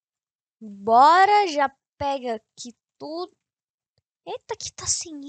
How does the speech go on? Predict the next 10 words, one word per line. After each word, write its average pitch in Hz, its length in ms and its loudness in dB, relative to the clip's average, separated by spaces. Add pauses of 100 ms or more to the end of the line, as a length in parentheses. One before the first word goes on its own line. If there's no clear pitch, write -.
(240)
item. 269 640 -10
Olha 220 400 -10
só, 240 580 -8
os 208 220 -14
itens 226 520 -16
mudam 226 540 -14
de 220 160 -18
lugar. 190 1040 -8 (2750)
Chave 208 460 -20
vermelha. 202 540 -16